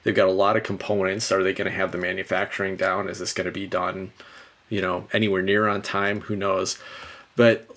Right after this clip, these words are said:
the top three reviewers on this campaign, or the top three comments, I guess, are Becca Scott from Good Time Society,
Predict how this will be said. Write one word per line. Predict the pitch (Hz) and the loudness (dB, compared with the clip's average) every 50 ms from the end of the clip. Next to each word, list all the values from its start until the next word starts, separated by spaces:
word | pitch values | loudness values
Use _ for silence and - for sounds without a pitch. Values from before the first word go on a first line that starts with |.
| - - - | -20 -18 -2
the | 123 127 123 | 2 2 2
top | 120 - 151 156 170 - - | 2 2 0 0 0 0 0
three | - 170 160 135 | 4 4 6 6
reviewers | 117 113 95 90 98 104 107 107 107 101 95 98 | 6 4 2 2 2 2 4 4 4 4 2 0
on | 95 98 95 92 | 0 -2 -2 0
this | 95 - - | -2 -2 -2
campaign, | - - 92 87 87 - - 92 104 - 107 110 - - - | -2 -2 -4 -4 -4 -6 -8 -8 -8 -8 -8 -10 -12 -6 -2
or | 104 104 | 0 2
the | 95 98 | 2 2
top | 95 - 107 107 104 - | 2 2 2 2 0 0
three | - 110 101 92 | -4 -6 -6 -4
comments, | - - - 101 95 92 87 87 110 113 - | -4 -2 -2 -2 -2 -2 -4 -4 -4 -2 -4
I | - | -2
guess, | - - - - - - - - - - - - - _ _ _ _ _ - - | -2 -2 -2 0 0 0 -2 -2 -4 -10 -18 -20 -20 _ _ _ _ _ -8 -2
are | - 104 101 101 98 95 95 95 98 - - - - - - - - - - - _ _ _ _ _ _ _ | 0 2 4 4 4 4 4 2 0 -2 -8 -20 -20 -20 -20 -20 -20 -20 -20 -20 _ _ _ _ _ _ _
Becca | 113 113 120 147 135 | 2 2 2 2 0
Scott | - - - 123 101 98 98 - - - - | -2 0 0 2 2 2 0 -2 -4 -10 -8
from | - - 104 101 | -6 -6 -2 0
Good | - 110 104 | 0 0 2
Time | - - 101 98 - | 2 0 -2 -2 -2
Society, | - - - - 90 90 90 90 95 95 90 | -2 -2 0 2 2 2 2 0 0 -2 -4